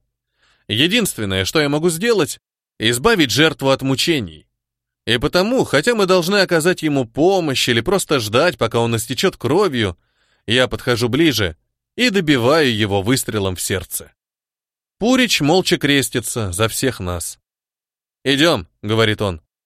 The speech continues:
"Нас ждут в участке". "А с ним что?" спрашивает Гаус.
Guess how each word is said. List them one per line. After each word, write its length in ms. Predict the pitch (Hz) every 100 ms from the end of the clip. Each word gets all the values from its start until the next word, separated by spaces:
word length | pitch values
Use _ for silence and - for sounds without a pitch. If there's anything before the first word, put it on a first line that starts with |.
| _ _ -
"Нас 260 | 151 170
ждут 240 | 117 160 139
в 40 |
участке". 520 | 139 165 143 - - _ _ _ _ _ _ _ _ _ -
"А 160 | 107
с 80 | 123
ним 200 | 165 165
что?" 360 | - 151 120 - _ _ _
спрашивает 600 | - - 160 127 185 170
Гаус. 460 | 160 151 101 -